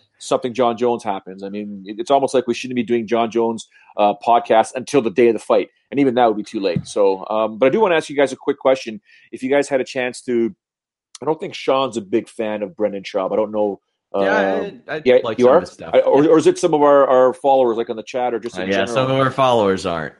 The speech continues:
Speaker 2: Okay, so I, I, when I, the, when I was leaving for the, um, when I was waiting for the, the, the ride to the airport, I actually had a chance to watch, uh, and listen to Brendan Schaub's, uh, two-part series talking about, you know, Dana White and Jeff Nowitzki and the whole John Jones scenario. I don't know if you guys had a chance,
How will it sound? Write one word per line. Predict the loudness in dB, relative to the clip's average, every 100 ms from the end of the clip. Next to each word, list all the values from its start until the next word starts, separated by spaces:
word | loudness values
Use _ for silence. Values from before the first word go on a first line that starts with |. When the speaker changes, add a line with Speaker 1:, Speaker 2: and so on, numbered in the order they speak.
| _
Speaker 2:
Okay, | -2 0 -2
so | 0 4 4 4 0 -2
I, | 0 2
I, | 4 4 2 -4
when | -6 -4 0
I, | -2
the, | -2 -6 -6
when | -6 -2
I |
was | -2 -4
leaving | -4 -4 -4 -8
for | -8 -4
the, | 0 2
um, | 2 2 0 -4 -8
when | -6 -4
I |
was | -4
waiting | -2 -4 -4
for | -6
the, | 0 2 2 -2
the, | -2 0 0 0 0 -2 -6 -20 _
the | -6
ride | 0 2 0
to | -4
the | -4
airport, | 0 0 0 0 0 -2 _ _ _
I | 2
actually | 2 2 -2
had |
a | -2
chance | -2 -4 -4 -8
to |
watch, | -2 2 2 0 -12 _ _ _ -4
uh, | 0 2 2 0
and | -2
listen | -6 -6 -10
to | -8
Brendan | -4 -4 -6
Schaub's, | -4 0 -2 -2
uh, | -2 -2
two-part | -2 -8 -4 -4
series | -4 -4 -4 -4
talking | 0 0 0 -2
about, | 2 2 0 _ _ -10
you |
know, | -6
Dana | -2 -2
White | 0 0 0
and | -4 -2
Jeff | -2 -2
Nowitzki | -2 -4 -4 -4 -4
and | -4
the |
whole | 0 0
John | 0 -4 -4
Jones | -4 -4 -4
scenario. | -8 -6 -4 -2 -2
I |
don't | -2
know | -2
if | 0
you |
guys | 0 0
had | 0
a | -2
chance, | -2 -4 -4 -6